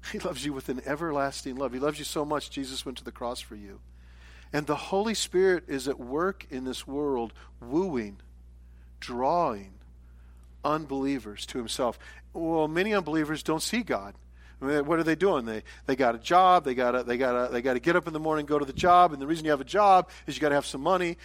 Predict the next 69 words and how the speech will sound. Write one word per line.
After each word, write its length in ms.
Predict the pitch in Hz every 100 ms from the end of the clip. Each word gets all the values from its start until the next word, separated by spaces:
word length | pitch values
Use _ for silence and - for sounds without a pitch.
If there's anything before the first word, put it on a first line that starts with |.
| - -
And 80 |
the 40 | 151
reason 160 | 190
you 80 | 185
gotta 100 | 175
have 100 | 165
some 160 | - 147
money 320 | 180 175 160 - -
is 100 | 143
so 120 | -
you 100 | 151
can 380 | 147 156 147 143
pay 200 | - 160
for 140 | 156 151
a 60 |
place 280 | - 156 147
to 60 | 131
sleep 380 | - 165 160 139
and 80 |
buy 140 | 127 143
some 180 | - 123
groceries. 560 | 151 180 - 127 - - - -
And 60 | 151
you 60 |
gotta 160 | 170 165
sleep 300 | - 202 190
and 80 | 165
have 140 | 139
groceries 500 | 165 202 - 139 143 - -
so 160 | -
that 160 | 156 -
your 80 | 151
body 320 | 156 202 165
is 80 | 147
strong 300 | - 175 190
enough 260 | 147 151 - -
to 80 | 156
go 160 | 170
to 60 | 175
the 80 | 170
job. 360 | 226 262 110 - - - - - - - - - -
And 80 | 156
so 100 | -
you 140 | 170 160
go 120 | 180
to 60 |
the 80 | 151
job 300 | 143 196 208
to 40 | 151
get 140 | 156
some 140 | 165
money 180 | 165 190
to 80 | 160
pay 140 | 165
the 100 | 151
bills, 240 | 139 180 165
to 80 | 143
go 100 | 151
to 60 |
the 80 | 139
job 240 | 170 170
to 60 | 156
get 80 | 147
some 160 | 156
money 160 | 156 156
to 80 | 147
pay 140 | 156
the 100 | 135
bills. 320 | 147 165 156